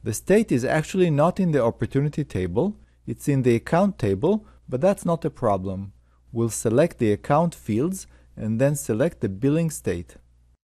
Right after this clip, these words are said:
We can already see the states with opportunities indicated on the map.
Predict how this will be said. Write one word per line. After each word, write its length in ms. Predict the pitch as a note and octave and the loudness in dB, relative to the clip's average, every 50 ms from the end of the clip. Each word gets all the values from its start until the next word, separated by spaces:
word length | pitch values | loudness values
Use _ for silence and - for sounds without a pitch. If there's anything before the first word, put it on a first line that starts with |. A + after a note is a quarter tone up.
| _ _ _ _ _ _ _ _ _ _ | _ _ _ _ _ _ _ _ _ _
We 140 | - E3 F3 | -4 -4 -2
can 180 | - F3 D#3+ | -2 -2 -4
already 460 | - - D#3 G3 A3 A3+ A#3 G#3 G#3 F#3+ | 0 2 2 4 4 4 2 2 0 -2
see 340 | - - - C#3+ B2+ C3 | -4 -2 0 2 2 4
the 140 | B2+ B2 A#2+ | 4 2 -2
states 520 | - - - - A#2+ C3+ D#3 D3+ - - - | -4 -2 2 2 4 4 2 0 -4 -8 -4
with 200 | A#2+ A#2+ G#2+ A2 | -2 0 2 2
opportunities 800 | A2 G#2+ - A2+ G2+ - C#3+ D3+ D#3+ D#3 - - G3+ F#3+ F#3 - | 0 0 -2 -6 -4 -2 0 0 0 -2 0 -2 -2 -2 -4 -6
indicated 680 | - D3 D3+ D3+ D3 - - D3+ D3+ D3+ E3+ D#3 C3 | -6 -4 -4 -4 -4 -2 0 0 0 0 -2 -2 0
on 140 | A#2+ A#2+ A#2+ | 0 0 0
the 80 | A#2 | 0
map. 380 | A2 G2+ F2+ F2 F2+ - - | 0 0 -2 -4 -6 -10 -12